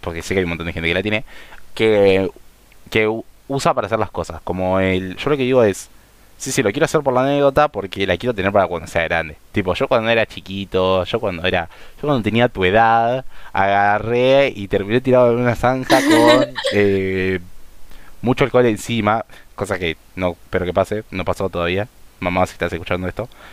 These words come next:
Speaker 1: pero,
Speaker 2: <laughs>
Speaker 1: pero nada, me causa, me causa como, como, como gracia lo de la anécdota. ¿Vos, Panchi, hiciste alguna vez algo por la anécdota?
Speaker 2: No, no así por la anécdota,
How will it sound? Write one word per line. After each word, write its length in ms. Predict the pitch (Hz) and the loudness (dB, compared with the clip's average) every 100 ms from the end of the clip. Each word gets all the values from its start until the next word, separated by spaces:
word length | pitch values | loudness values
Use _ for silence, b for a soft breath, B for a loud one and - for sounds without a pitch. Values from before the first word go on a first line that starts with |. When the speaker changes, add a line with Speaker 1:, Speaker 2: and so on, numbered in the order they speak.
| B | B
Speaker 1:
pero, 580 | - 101 98 95 92 92 | -2 2 4 4 4 4
Speaker 2:
<laughs> 200 | 90 98 277 262 262 - - _ _ _ - _ - - - - | 4 4 2 2 0 -10 -20 _ _ _ -20 _ -20 -16 -6 0
Speaker 1:
pero 120 | 95 | 2
nada, 160 | 123 90 | 2 0
me 80 | |
causa, 320 | 90 117 123 85 | -4 0 0 0
me 160 | 85 | -2
causa 260 | 92 117 117 | -2 0 0
como, 280 | 85 80 78 | -2 -8 -12
como, 340 | - 82 78 | -12 -10 -10
como 220 | - 80 | -8 -4
gracia 260 | 85 101 82 | 0 0 -2
lo 140 | 76 | -4
de 80 | 78 | -2
la 80 | 76 | -2
anécdota. 320 | 78 78 - | -4 -6 -4
¿Vos, 120 | 92 | -2
Panchi, 300 | 110 123 - | 0 -2 -2
hiciste 280 | 117 - - | -6 -4 -2
alguna 180 | 95 95 | -2 -2
vez 120 | 92 | 0
algo 200 | 95 92 | -2 -2
por 180 | 78 78 | -6 -6
la 120 | 78 | -6
anécdota? 560 | 80 87 92 104 92 80 - - - | -4 -4 -4 -4 -2 -4 -6 -20 -10
Speaker 2:
No, 360 | 285 330 381 - | -2 0 0 0
no 140 | 311 | -4
así 240 | - - 359 - | -4 -6 -6 -4
por 160 | 302 | -2
la 100 | 302 | 0
anécdota, 520 | 262 262 294 311 330 | 0 0 -2 -4 -4